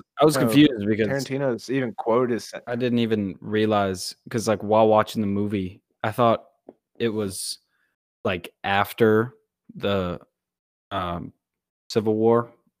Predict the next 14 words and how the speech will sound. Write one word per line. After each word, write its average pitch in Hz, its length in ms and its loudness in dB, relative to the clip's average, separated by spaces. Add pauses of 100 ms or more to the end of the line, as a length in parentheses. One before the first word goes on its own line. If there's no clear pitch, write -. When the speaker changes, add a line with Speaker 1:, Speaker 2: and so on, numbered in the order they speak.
(800)
Speaker 1:
and 90 460 -8 (480)
that's 113 360 -6
why 95 680 -4
it - 60 -8
was 101 180 -6
Speaker 2:
Oh, - 140 -8
Speaker 1:
okay. 98 400 -2
Speaker 2:
yeah. 113 60 -16 (480)
Speaker 1:
I 131 100 0
kinda 143 180 4
understood 117 420 2
everything 104 360 -2
on 95 120 -8
the 92 180 -12